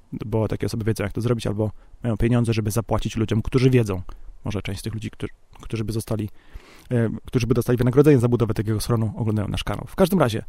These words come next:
e, no nie da się zrobić takiego zapasu na dwadzieścia, trzydzieści, czterdzieści lat.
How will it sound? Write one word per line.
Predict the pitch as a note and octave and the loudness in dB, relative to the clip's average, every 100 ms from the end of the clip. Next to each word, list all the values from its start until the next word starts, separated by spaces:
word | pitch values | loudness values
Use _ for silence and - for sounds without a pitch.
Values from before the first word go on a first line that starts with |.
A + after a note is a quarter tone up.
| - - - - - - - - D3+ | -16 -20 -20 -20 -20 -20 -20 -6 0
e, | C3 | 4
no | D3+ | 6
nie | A#3+ | 6
da | A3+ | 6
się | E3 | 4
zrobić | E3+ D#3 | 2 2
takiego | D3+ C#3 | 2 4
zapasu | C3 C3+ C3 B2+ | 4 4 2 2
na | A2+ | 2
dwadzieścia, | A2 A#2 A#2 - A2+ | 2 2 2 2 -4
trzydzieści, | A#2 - A#2+ A#2+ - - | -4 -6 0 0 0 -2
czterdzieści | - A#2 A#2+ - A#2+ | 0 0 0 0 0
lat. | - - | -2 -8